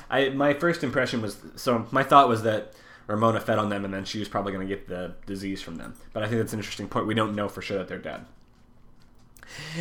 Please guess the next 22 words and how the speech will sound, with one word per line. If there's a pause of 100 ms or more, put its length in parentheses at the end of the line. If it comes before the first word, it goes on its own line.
(220)
Uh,
<clears throat>
excuse
me. (400)
Now,
we
have (680)
Alex
and
Lo,
like, (100)
almost
have
sex
again.
This
has
happened,
like,
a
few
times.